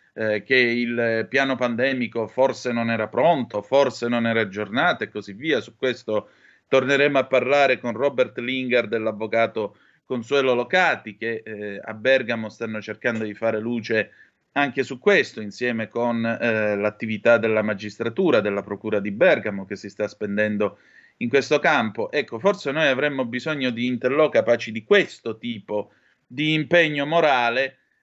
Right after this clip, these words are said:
eh, e di impegno sociale, politico, capaci di scrivere dopo l'affaire Moro un affaire covid per raccontarci com'è andata, per provare a fare luce, per darci una mano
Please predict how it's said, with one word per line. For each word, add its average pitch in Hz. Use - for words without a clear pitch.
eh, 131
e 143
di 156
impegno 151
sociale, 123
politico, 131
capaci 160
di 139
scrivere 131
dopo 151
l'affaire 127
Moro 131
un 131
affaire 135
covid 107
per 110
raccontarci 117
com'è 110
andata, 113
per 107
provare 117
a 107
fare 107
luce, 123
per 107
darci 113
una 110
mano 117